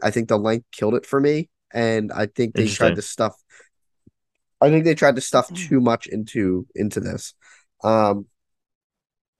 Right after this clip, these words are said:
Speaker 1: also, another wrap up, which is to confirm, I think if you were to watch all the M C U, you need, like, a hundred and eight hours.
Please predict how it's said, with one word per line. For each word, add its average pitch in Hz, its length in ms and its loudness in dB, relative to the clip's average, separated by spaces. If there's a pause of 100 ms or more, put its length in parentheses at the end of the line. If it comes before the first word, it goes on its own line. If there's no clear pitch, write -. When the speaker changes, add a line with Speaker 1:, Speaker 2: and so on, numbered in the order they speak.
Speaker 1:
also, 156 480 6
another 120 340 6
wrap 117 220 4
up, 107 120 0
which 113 200 -6
is 120 60 -8
to 113 120 4
confirm, 107 480 -4 (340)
I 117 120 0
think 170 340 2
if 160 140 2
you 139 100 6
were 139 80 8
to 123 80 6
watch 113 240 4
all 113 240 6
the 110 160 0
M 110 100 -2
C - 180 -6
U, 110 140 2
you 104 120 0
need, 104 180 -4
like, 101 140 -2
a - 80 -8
hundred 110 360 0
and 98 100 0
eight 90 60 0
hours. 87 540 -10